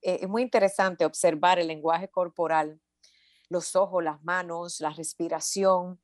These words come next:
de las personas que tienen la condición de autismo y cómo hablan a veces más de sus sentimientos y sus, y lo que sienten frente, por ejemplo, a un examen,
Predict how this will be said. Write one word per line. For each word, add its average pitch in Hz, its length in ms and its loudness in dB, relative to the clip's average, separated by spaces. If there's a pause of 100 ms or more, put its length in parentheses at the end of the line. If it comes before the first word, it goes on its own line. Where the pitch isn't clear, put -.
(520)
de 185 120 2
las 190 140 2
personas 190 560 2
que 214 100 2
tienen 220 420 0
la 165 140 2
condición 160 540 -4
de 165 80 4
autismo 156 560 0
y 175 160 -2
cómo 190 500 4 (540)
hablan 190 360 4
a 175 60 0
veces 170 420 -4
más 156 320 -6
de 156 120 -6
sus 156 160 -8
sentimientos 165 640 0
y - 20 -2
sus, - 480 -6 (300)
y 180 60 4
lo 185 120 8
que 180 120 2
sienten 175 580 0 (580)
frente, 175 480 0
por 151 140 0
ejemplo, 156 280 0
a 147 40 4
un 165 100 -2
examen, 180 540 -2